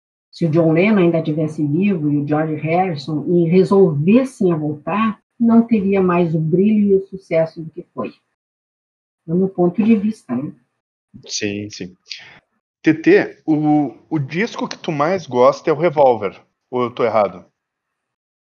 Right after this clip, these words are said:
Speaker 1: Olha, essa pergunta é muito difícil pra uma bitomaníaca, né? Eu, na realidade, eu gosto de todos os discos.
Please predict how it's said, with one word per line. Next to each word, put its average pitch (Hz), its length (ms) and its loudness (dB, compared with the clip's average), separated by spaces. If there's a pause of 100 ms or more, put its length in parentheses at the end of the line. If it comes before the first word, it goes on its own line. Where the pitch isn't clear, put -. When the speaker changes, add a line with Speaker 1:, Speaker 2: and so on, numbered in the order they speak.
(880)
Speaker 1:
Olha, 143 400 -4 (220)
essa 196 320 0
pergunta 247 580 0
é 285 60 0
muito 302 300 2
difícil 302 580 0
pra 170 160 -6
uma 165 180 -2
bitomaníaca, 143 840 -2
né? 131 180 -8 (340)
Eu, 247 360 2
na 226 180 0
realidade, 196 680 -2
eu 190 60 -8
gosto 190 300 -6
de 185 140 -4
todos 196 480 -2
os 131 100 -8
discos. - 440 -16